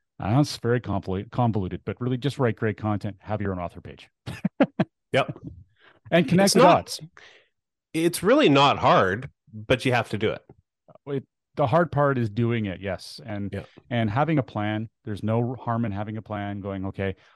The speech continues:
Speaker 1: where do I really want to be found? What's the content I want to be found for?" I had a meeting with a client recently who, um, is a chiropractor, and she really wants to be found for, well, obviously,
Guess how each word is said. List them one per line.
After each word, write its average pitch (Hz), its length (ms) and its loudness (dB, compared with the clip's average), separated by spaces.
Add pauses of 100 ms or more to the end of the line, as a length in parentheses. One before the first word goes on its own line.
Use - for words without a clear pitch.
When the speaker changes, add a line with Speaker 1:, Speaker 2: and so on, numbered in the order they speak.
Speaker 1:
where 117 220 2
do 175 120 0
I 143 40 0
really 110 340 -2
want 101 220 -6
to 98 40 -8
be 90 140 -12
found? 85 440 -10 (180)
What's 104 240 -2
the 123 80 -2
content 110 440 -4
I 98 60 -4
want 92 140 -6
to 90 40 -8
be 90 120 -10
found 120 260 -4
for?" 92 240 -14 (240)
I 120 80 0
had 117 140 0
a 120 40 -2
meeting 120 240 -2
with 113 140 -4
a 110 40 -8
client 117 340 -4
recently 107 500 -6 (320)
who, 117 260 -2
um, 107 240 -2 (360)
is 113 80 -4
a 127 60 -4
chiropractor, 113 720 -4
and 104 140 -10
she 117 220 -10
really 113 240 -4
wants 104 380 -6
to - 100 -12
be 104 100 -8
found 104 440 -4
for, 92 520 -8 (560)
well, 80 220 -16 (120)
obviously, 101 600 -6